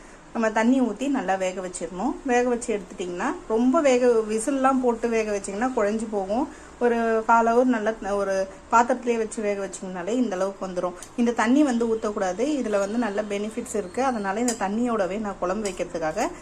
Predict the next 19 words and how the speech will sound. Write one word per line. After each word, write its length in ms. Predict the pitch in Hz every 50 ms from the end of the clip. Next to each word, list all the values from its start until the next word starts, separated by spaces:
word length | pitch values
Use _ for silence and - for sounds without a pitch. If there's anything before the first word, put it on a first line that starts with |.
| - - -
வேக 240 | - 226 240 262 262
வச்சு 260 | 233 190 180 - 254
இந்த 120 | 226 214 180
மாதிரி 200 | 180 175 175 185
எடுத்து 300 | 180 175 - - 180 175
வச்சிருக்கேன். 340 | - 180 170 - 170 175 - - - - - - - - - - - -
அதுக்கப்புறம் 520 | 254 240 240 226 - 214 220 262 302 - - - - - - - - - - - - - -
வெங்காயம், 440 | 233 220 226 247 269 277 254 233 - - - - -
நல்லா 200 | 240 208 202 220
பெரிய 300 | 208 - 226 214 247 269
வெங்காயம், 440 | 262 254 226 202 190 190 220 277 349
ஒரு, 260 | 330 262 202 190 185 185 185 - - -
ஒரு 160 | 196 196 196
வெங்காயம் 340 | 190 190 190 202 226 240 226
மீடியம் 320 | 214 208 220 214 214 208 202
சைஸ் 260 | 190 190 180 196 180
கட் 180 | 196 180 -
பண்ணி 220 | - 202 202 202 190
வச்சிருக்கேன். 420 | 185 - 185 170 - 208 247 330